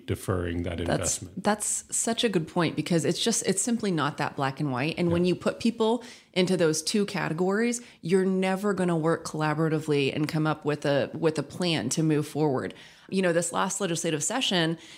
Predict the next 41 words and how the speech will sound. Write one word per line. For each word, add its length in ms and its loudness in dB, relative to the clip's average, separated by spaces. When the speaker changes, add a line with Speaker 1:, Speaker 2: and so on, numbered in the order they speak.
Speaker 2:
in 120 4
addition 500 2
to, 440 2
you 100 2
know, 220 0
m-, 160 -4
investing 420 2
big 220 0
time 280 0
in 180 0
border 220 2
security 640 0
and, 440 -2
and 340 2
protecting 420 -2
kids 540 2
and 300 0
respecting 480 0
women 260 2
and 100 0
all 140 0
the 80 2
other 160 0
things 380 -2
that, 240 0
cutting 220 -2
property 320 -2
taxes, 420 -4
all 280 2
other 180 0
things 240 -4
that 100 -2
I'm 140 0
very 180 2
proud 220 -6
to 80 -8
have 140 -6
been 100 -4
a 40 -6
part 280 -2
of, 220 0